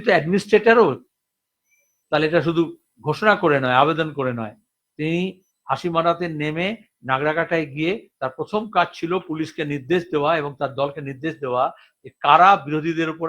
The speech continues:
আক্রমণ করেছে তাদেরকে গ্রেপ্তার করা হোক। তা নাহলে অন্যদেরকেও তিনি স্বাগত জানাচ্ছেন এই উদ্ধার কাজে এবং রিলিফের কাজে, সেটা প্রমাণিত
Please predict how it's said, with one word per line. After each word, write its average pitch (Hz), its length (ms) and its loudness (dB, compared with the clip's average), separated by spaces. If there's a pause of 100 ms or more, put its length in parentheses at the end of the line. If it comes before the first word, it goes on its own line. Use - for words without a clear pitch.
আক্রমণ 147 320 -12 (120)
করেছে 151 320 -4 (340)
তাদেরকে 135 380 -6
গ্রেপ্তার 139 400 -4
করা 120 220 -4
হোক। 113 120 -14 (840)
তা 143 100 -8
নাহলে 147 200 -4 (120)
অন্যদেরকেও 160 520 -8
তিনি 156 200 -10
স্বাগত 143 240 -4 (120)
জানাচ্ছেন 165 400 -6 (120)
এই 147 120 -6
উদ্ধার 131 300 -8
কাজে 127 220 -4 (420)
এবং 123 160 -8 (140)
রিলিফের 135 440 -4
কাজে, 123 260 -4 (300)
সেটা 139 200 -10
প্রমাণিত 151 320 -4